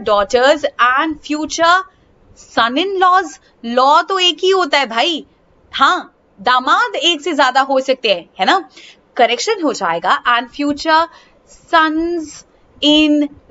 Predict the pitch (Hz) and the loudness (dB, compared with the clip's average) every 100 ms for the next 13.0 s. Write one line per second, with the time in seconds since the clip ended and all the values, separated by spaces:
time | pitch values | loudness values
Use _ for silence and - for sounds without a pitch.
0 | 233 233 262 294 311 311 277 220 165 - | -8 -2 2 4 4 4 4 2 -2 -10
1 | _ _ - 247 269 294 294 311 240 - | _ _ -2 0 0 0 2 0 -2 -8
2 | _ _ - 330 339 359 359 302 - _ | _ _ -2 0 0 0 -4 -6 -12 _
3 | _ - 311 302 285 254 262 269 269 233 | _ -4 0 0 -2 -4 0 2 4 2
4 | - 240 285 285 - 285 302 277 277 226 | -2 0 0 0 -4 -6 -2 -2 -4 -4
5 | 226 277 320 294 294 277 269 247 240 214 | 0 2 2 2 0 0 0 -2 0 -4
6 | 165 - _ _ 302 302 320 339 311 285 | -4 -10 _ _ 0 0 0 0 -2 -6
7 | 220 226 262 311 285 302 294 294 285 277 | -2 2 4 2 0 -2 0 -2 0 0
8 | 285 285 285 269 277 - _ - 262 294 | 0 -2 0 0 -2 -8 _ -4 -2 -2
9 | - 294 269 311 294 294 302 220 240 302 | -4 -2 0 0 0 0 0 -2 0 0
10 | 311 294 285 285 294 262 262 320 320 294 | 0 0 2 0 0 -6 -4 -2 -2 -2
11 | 320 294 294 254 240 262 285 285 240 277 | -6 -4 -2 -2 0 0 -4 -10 -6 -4
12 | 262 226 214 285 269 269 - - 202 294 | -4 -4 -4 -2 -2 -2 -4 -2 0 0